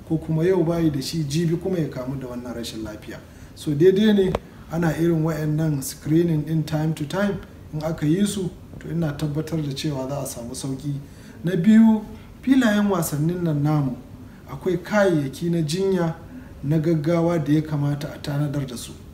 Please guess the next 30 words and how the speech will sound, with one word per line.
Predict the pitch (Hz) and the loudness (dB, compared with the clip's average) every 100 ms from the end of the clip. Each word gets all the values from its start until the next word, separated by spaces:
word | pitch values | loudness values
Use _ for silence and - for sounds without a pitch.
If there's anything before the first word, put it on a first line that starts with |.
| - - - | -18 -18 -6
Wayannan | 143 226 226 202 190 165 | 2 4 6 4 2 0
kayayyaki | 185 175 139 127 - 175 175 - - - 143 | -2 0 0 -4 -4 -6 -6 -10 -18 -14 -4
ya | 143 | -2
zamana | 147 165 175 160 - | 0 0 0 -4 4
in | 233 226 | 8 10
babu | 220 220 214 185 | 8 6 6 2
su, | - 185 233 - - - - | 0 -2 -2 -2 -12 -16 -6
duk | 143 170 | -2 -2
girman | 147 190 190 190 190 | 4 4 4 0 0
club, | 170 185 190 - - - 139 | 2 2 0 -6 -18 -18 -6
duk | 139 175 | -2 0
girman | 147 190 185 190 | 4 4 4 0
stadium, | 190 185 185 196 190 185 - - - | 0 2 2 2 0 -2 -8 -14 -2
duk | 196 | 2
yadda | 202 202 170 | 4 4 2
suka | 165 196 175 | -2 -2 -2
ji | 156 | -2
sun | 156 185 175 | -2 -4 -2
kai, | 190 190 - - - | -2 -4 -8 -16 -16
a | - | -12
hana | 143 185 175 151 | -6 -2 0 -2
su | - | 0
yin | 170 170 143 | 0 0 -2
wasa | 127 156 151 | -4 -4 -4
sai | 156 | -4
sun | 147 151 | -4 -4
tanadar | 143 151 151 147 143 | -2 -2 0 0 -2
da | 131 | -4
wayannan | 127 131 120 123 | -6 -6 -8 -8
kayayyakin. | 131 127 - - - | -6 -8 -8 -12 -14